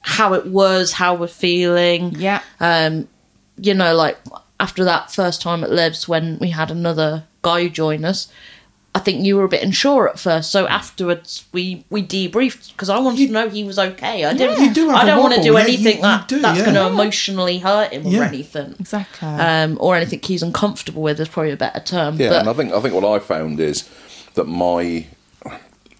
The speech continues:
Speaker 4: for me to enjoy sex generally, I've got to have some level of a,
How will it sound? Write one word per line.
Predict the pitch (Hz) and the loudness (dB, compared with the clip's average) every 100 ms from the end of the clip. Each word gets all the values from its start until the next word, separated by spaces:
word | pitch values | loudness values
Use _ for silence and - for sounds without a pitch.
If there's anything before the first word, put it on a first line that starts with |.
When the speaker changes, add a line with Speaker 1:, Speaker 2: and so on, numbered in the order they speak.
| _ | _
Speaker 4:
for | - - | -8 -4
me | 110 120 110 101 | 0 0 0 -2
to | - | -2
enjoy | 92 85 80 95 82 76 71 - _ _ - | -2 -4 -2 0 0 -2 -6 -14 _ _ -8
sex | - 80 - | -4 -4 -6
generally, | - 95 92 80 57 50 50 - - - _ _ _ _ | -2 -2 -2 -4 -4 -8 -10 -16 -20 -20 _ _ _ _
I've | 85 90 | -4 -2
got | 98 | -2
to | 87 | -2
have | 90 78 | -4 -4
some | - 113 98 95 87 | -4 -2 -2 0 0
level | 85 82 82 | 0 0 0
of | 80 | 0
a, | 78 78 | 0 0